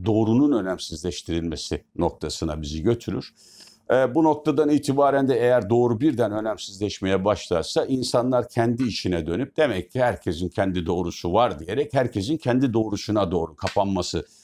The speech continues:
sürecini geliştirebilir. Bunun da tezahürü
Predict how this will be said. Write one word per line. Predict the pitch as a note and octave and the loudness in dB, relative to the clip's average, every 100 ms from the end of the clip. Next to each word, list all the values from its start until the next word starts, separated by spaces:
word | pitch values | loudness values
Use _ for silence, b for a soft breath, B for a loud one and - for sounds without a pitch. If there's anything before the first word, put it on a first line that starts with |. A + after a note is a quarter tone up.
| b | b
sürecini | - - F#2+ E2+ D#2 D#2+ | -16 -2 0 0 -2 -4
geliştirebilir. | D#2 E2+ E2+ - E2+ F2 C3 F#3 D#3 | -2 -4 -4 -4 -2 0 0 0 2
Bunun | D#3 D3 C3+ | 2 4 2
da | B2+ | -2
tezahürü | - B2+ G#2+ A2+ G#2+ G2 G2 G2 | 0 0 4 4 4 0 -2 -4